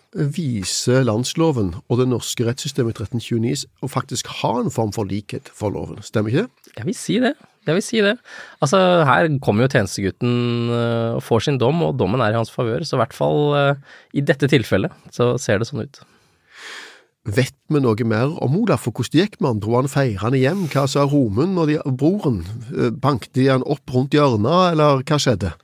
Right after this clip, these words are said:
Speaker 2: Vi aner ikke. Vi aner ikke, og vi kan jo spekulere, ikke sant? Og, og vi har jo sett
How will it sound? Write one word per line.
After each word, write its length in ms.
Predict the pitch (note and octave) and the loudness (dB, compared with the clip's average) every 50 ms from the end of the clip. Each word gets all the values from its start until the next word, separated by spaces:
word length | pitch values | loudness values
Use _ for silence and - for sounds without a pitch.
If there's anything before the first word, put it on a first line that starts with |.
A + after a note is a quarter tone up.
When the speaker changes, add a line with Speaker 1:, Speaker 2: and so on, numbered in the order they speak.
| _ _ - - - - - - _ _ _ _ | _ _ -20 -20 -20 -20 -20 -20 _ _ _ _
Speaker 2:
Vi 80 | - _ - - | -20 _ -8 -4
aner 440 | G#2 G2 F2 F2 E2+ F2 F#2 F#2 F2+ | -4 -2 -2 -4 -6 -8 -8 -10 -12
ikke. 240 | - - A2 G2 - _ - | -12 -12 -14 -14 -14 _ -12
Vi 80 | - - - | -12 -4 0
aner 260 | A#2 A2+ G2+ F#2 F2 F2 | 2 2 2 2 -2 -4
ikke, 160 | - - A#2 | -2 -2 0
og 160 | A2 A2 - - - - - - - - _ - A#2+ | 2 2 0 -2 -8 -20 -20 -20 -20 -20 _ -6 -6
vi 60 | B2+ | -4
kan 180 | - - A#2+ A2 | -2 0 0 0
jo 60 | A2 | 0
spekulere, 540 | - - A#2 - C3+ A#2+ G2+ F#2+ F2+ F#2 A2+ A#2 G#2 | 0 0 2 4 4 4 4 4 4 4 4 4 4
ikke 80 | - | 6
sant? 240 | B2 B2+ A#2+ - - | 4 4 4 2 0
Og, 340 | - A#2 A2+ A2 A2 G#2+ - | 2 4 6 6 6 4 4
og 180 | - A2 A2 A2 | 2 2 2 4
vi 80 | A#2 A2 | 2 4
har 180 | G#2 G2+ G2 | 4 4 4
jo 80 | G#2+ A2+ | 4 4
sett 520 | G#2+ - - - C#3 C#3 - _ _ - | 2 0 0 0 0 0 -2 _ _ -16